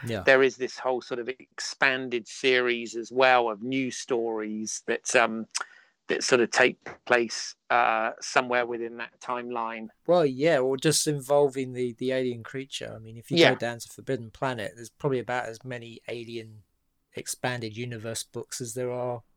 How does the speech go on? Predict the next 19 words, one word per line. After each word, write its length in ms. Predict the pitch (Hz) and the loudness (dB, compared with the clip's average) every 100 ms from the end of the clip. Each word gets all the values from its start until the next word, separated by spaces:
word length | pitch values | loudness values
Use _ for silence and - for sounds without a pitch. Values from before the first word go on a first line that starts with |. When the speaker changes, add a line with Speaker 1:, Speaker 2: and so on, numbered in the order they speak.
| _ | _
Speaker 1:
Star 320 | - 180 196 | 0 4 4
Wars 240 | 143 104 98 | 2 -4 -10
expanded 500 | - - 110 98 101 | -12 -8 -8 -8 -12
universe 440 | 110 104 104 101 | -14 -14 -14 -14
books, 360 | - 107 - - | -12 -12 -12 -14
or 180 | 101 - _ _ | -14 -16 _ _
Legends 480 | 117 117 - 110 107 | -8 -6 -6 -8 -10
as 80 | 107 | -8
they're 140 | 113 | -8
called 320 | 110 117 107 110 | -6 -8 -8 -8
now. 140 | 107 - - _ - | -8 -8 -12 _ 6
Speaker 2:
Yeah, 180 | 175 | 8
no, 120 | 175 185 | 10 8
I 40 | |
must 220 | 214 - | 6 2
admit, 140 | 180 147 | -4 0
I 140 | 147 | 0
haven't, 580 | 151 175 160 156 113 - | 0 -2 -2 -10 -12 -4
uh, 260 | 147 135 | 0 0